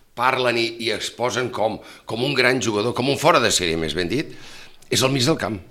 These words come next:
Al mig del camp, una miqueta cap a camp contrari, però al mig del camp, molt a prop del mig del camp. I dius, "Ostres, mm, clar, llavors, si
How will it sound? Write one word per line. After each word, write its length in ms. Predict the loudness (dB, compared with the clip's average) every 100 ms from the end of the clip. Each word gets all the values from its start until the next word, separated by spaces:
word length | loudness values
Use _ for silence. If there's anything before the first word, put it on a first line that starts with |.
| -20 -20 -20 -20 -18 -16 -18 -2
Al 120 | 0
mig 140 | 0 0
del 120 | 0
camp, 180 | 0 2
una 80 | 2
miqueta 440 | 0 0 0 0 0 -4 -18 -20 -20 _ _ _ 0
cap 240 | 2 4
a 120 | 2 2 -2 -20 0
camp 220 | 0 2
contrari, 480 | -2 0 0 0 -6 -14 0
però 140 | 2
al 60 | 2
mig 100 | 2
del 140 | 0
camp, 220 | 2 0 2
molt 360 | 0 4 4 4
a 60 |
prop 240 | 4 2 2
del 80 | 0
mig 140 | 0
del 140 | -2 -4
camp. 180 | -6 -8 -14 -20 -20 -20 -10
I 80 | -6
dius, 180 | -6 -6
"Ostres, 460 | -6 -4 -4 -4 -8 -8
mm, 340 | -8 -8 -12
clar, 220 | -6 -4 -2
llavors, 240 | 0 0 -2
si 100 | -4